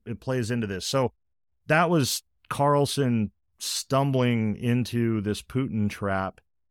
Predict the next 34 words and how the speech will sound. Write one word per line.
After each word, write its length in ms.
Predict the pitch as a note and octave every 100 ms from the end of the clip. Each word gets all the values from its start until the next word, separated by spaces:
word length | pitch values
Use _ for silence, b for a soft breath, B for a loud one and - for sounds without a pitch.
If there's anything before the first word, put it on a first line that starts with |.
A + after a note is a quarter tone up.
| _ -
But 100 | A#2+
I 120 | C#3+
think 220 | D#3+ B2+
it's 100 | A#2+
significant 540 | C#3 A2 A#2 A2 A2+
because 240 | G#2 A2 G#2
it 80 | G#2+
shows, 340 | - G#2+ G2
again, 520 | F2 A#2 B2+ G#2+ G2+
the 80 | G2
way 180 | F#2+ A2
that 160 | A2
Putin 280 | - A2 G2
is 120 | G2+
working, 500 | E2 G#2 G#2 G2+ G2
as 160 | F#2+ G2+
you 60 | A#2
say, 460 | - D#3 B2+ A#2+ - _ _ _
um, 340 | A2 A2 G#2+ G2
with 220 | A#2+ B2
the, 280 | A#2+ A2 B2+
the 160 | G#2+ A#2
kind 160 | C3
of 60 | B2+
idiots, 300 | C3 C3+ F#2+
pulling 340 | - A#2+ C3+
these 180 | C#3 A#2+
strings 440 | - B2 C3+ C3+ A2
of 60 |
people 300 | - A#2 A2+
who 60 | A2
are 100 | G2
easily 340 | G#2 A#2 C#3
manipulated 800 | C#3+ A2 G2+ G#2 G2 G2 G2+ F#2+